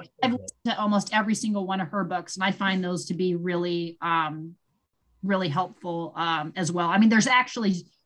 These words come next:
so many books that I can't even think of the name of all the books that I've read, but a lot of them are, you know, Eckhart Tolle. Um, I, yeah, a lot of it, a lot of it for me is, a lot of it is the spiritual stuff,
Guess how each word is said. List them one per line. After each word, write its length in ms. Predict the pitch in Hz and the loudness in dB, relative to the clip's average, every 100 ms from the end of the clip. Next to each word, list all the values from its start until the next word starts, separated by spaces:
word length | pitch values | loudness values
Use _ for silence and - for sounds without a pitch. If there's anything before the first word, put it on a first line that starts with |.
| _ - | _ -14
so 340 | - 247 233 | -2 4 6
many 180 | 226 214 | 6 4
books 340 | 208 208 - | 0 -4 -6
that 100 | 196 | -4
I 80 | 190 | -4
can't 240 | 180 220 202 | -2 -2 0
even 180 | 175 - | -2 -4
think 220 | 214 202 | -4 -4
of 120 | 175 | -4
the 80 | 180 | -4
name 320 | 185 190 185 | -2 0 0
of 100 | 170 | -2
all 220 | 165 175 | -2 -2
the 80 | 170 | -2
books 380 | 160 170 170 - | -4 -6 -8 -6
that 120 | 180 | -2
I've 200 | 170 160 | -2 -2
read, 200 | 175 170 | -2 -2
but 120 | 170 190 | 0 2
a 40 | |
lot 260 | 202 214 220 | 6 6 6
of 100 | 202 | 2
them 160 | 196 | 2
are, 320 | 196 196 196 208 | 2 2 4 2
you 120 | 196 | -4
know, 80 | - | -4
Eckhart 400 | 220 - 202 - | -6 -2 -4 -4
Tolle. 600 | 208 196 196 196 196 202 _ _ _ _ 208 | -4 -2 0 2 2 0 _ _ _ _ 2
Um, 580 | 190 180 170 170 175 143 _ _ _ _ _ - - | 4 4 0 -4 -6 -10 _ _ _ _ _ -20 -6
I, 180 | 202 233 - | -4 -4 0
yeah, 240 | 233 160 | 0 0
a 60 | 233 | 4
lot 220 | 269 285 | 6 6
of 60 | 285 | 4
it, 100 | 285 | 2
a 40 | |
lot 200 | 269 294 | 4 4
of 80 | 349 | 4
it 140 | 285 - | 0 2
for 100 | 247 | 4
me 160 | 233 | 4
is, 120 | 214 | 2
a 40 | 202 | -2
lot 240 | 202 214 | 0 0
of 60 | 208 | -2
it 120 | 196 | -8
is 240 | 208 202 | -4 -4
the 80 | 202 | -4
spiritual 600 | - - 202 185 185 175 | -8 -2 0 0 -2 -8
stuff, 480 | 147 - 165 143 - | -8 -4 -4 -4 -12